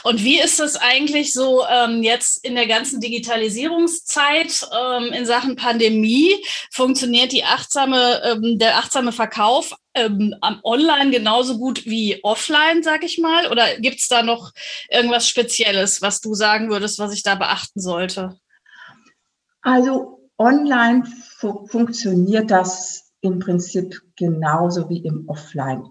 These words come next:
Speaker 2: auch. Also auch im Online, auch in der Online-Kommunikation, im Verkaufen geht es ja darum,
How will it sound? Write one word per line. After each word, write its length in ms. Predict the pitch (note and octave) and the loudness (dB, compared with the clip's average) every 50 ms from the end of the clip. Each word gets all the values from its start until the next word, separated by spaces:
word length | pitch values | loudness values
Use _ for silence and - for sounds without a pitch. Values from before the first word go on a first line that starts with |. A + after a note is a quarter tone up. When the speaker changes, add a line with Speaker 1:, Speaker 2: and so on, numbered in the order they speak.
| _ | _
Speaker 2:
auch. 480 | - C3 B2 B2 A#2+ A#2 - - - - | -12 -12 -10 -10 -10 -10 -10 -12 -14 -8
Also 200 | - D#3 - - | -6 -6 -4 -4
auch 140 | - F3 - | -6 -6 -6
im 180 | F#3 F3 - - | -6 -6 -4 0
Online, 560 | A3+ B3 C4 B3 A#3+ G#3+ G#3+ A3 A3+ A#3+ A3+ - A3+ - - _ _ _ _ | 2 2 4 4 2 2 2 2 0 -2 -2 -6 -14 -20 -20 _ _ _ _
auch 120 | G3+ G3 | -4 -2
in 60 | G#3 F#3+ | 0 0
der 140 | F#3 - | 0 0
Online-Kommunikation, 1040 | G#3 A#3 A#3+ A#3+ G#3+ A3 - - G3+ G3+ G3 F#3 F3+ - F3 E3+ - - F#3 F3+ F#3 | 2 2 2 2 0 -2 -2 -4 -4 -2 -4 -4 -4 -4 -4 -4 -4 -6 -6 -4 -4
im 120 | G3+ G3+ - | -4 -4 -4
Verkaufen 640 | - E3+ D#3+ - - D#3+ F3 F3+ F#3 - F#3+ F#3 | -4 -6 -6 -4 -2 -2 -2 0 -2 -2 -4 -6
geht 180 | - F#3 F3+ F3 | -6 -6 -6 -4
es 180 | F3+ F3+ - | -6 -6 -6
ja 140 | - D#3+ D3+ | -6 -6 -6
darum, 680 | D3+ - D3 C#3+ D#3+ E3+ F3+ F3+ F#3 F3+ F3+ F#3 F3+ F#3 | -4 -2 -2 0 0 0 0 0 0 -2 -2 -4 -6 -10